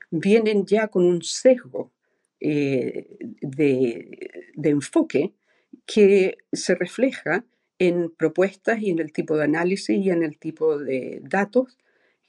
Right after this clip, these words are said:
eh, y en, y en el, y en el tipo de, de debate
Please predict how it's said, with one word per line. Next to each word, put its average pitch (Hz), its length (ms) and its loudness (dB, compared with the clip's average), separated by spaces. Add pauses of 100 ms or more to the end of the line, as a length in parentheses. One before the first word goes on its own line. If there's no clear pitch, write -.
eh, 143 640 0
y 170 240 2
en, 165 120 0
y 165 140 0
en 156 100 2
el, 151 280 -2 (120)
y 160 180 0
en 156 100 2
el 139 140 -6
tipo 208 300 0
de, 151 320 2
de 147 220 -4
debate 143 560 0